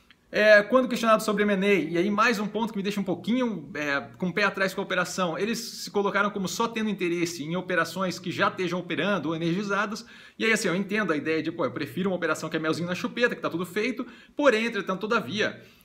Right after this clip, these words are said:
eu tenho uma margem menor quando eu compro uma operação que, que, que a parte do grosso já tá feita, e me faz pensar novamente,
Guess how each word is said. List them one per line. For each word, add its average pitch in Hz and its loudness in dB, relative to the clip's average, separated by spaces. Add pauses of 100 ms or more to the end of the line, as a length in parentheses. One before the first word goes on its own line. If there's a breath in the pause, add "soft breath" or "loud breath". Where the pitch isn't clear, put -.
eu 175 0
tenho 185 0
uma 220 6
margem 190 2
menor 170 -2
quando 214 -2
eu 202 -2
compro 190 -6
uma 196 -4
operação 175 -2
que, 202 -6
que, 170 -4
que 196 -4
a - 0
parte 190 -2
do 160 -6
grosso 175 0
já 208 -4
tá 214 -2
feita, - -6
e 240 -4
me 269 0
faz 208 0
pensar 196 -4
novamente, 208 -4